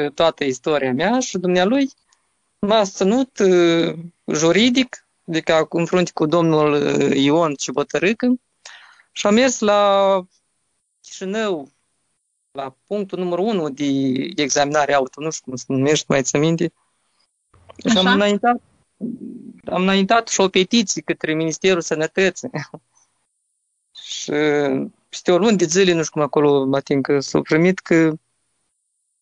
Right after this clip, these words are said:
Speaker 1: mi s-a dat acordul și am fost cu, tot cu dumnealui și am trecut examinarea asta auto în Chișinău, da? Pentru a obține certificat medical.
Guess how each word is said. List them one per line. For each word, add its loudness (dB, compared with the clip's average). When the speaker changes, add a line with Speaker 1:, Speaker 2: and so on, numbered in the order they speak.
Speaker 1:
mi 0
s-a 2
dat 0
acordul -4
și -8
am -4
fost -6
cu, -10
tot -2
cu -20
dumnealui 0
și -8
am -2
trecut -2
examinarea 2
asta -4
auto -2
în 0
Chișinău, -2
da? -6
Pentru 2
a 2
obține 0
certificat -4
medical. -8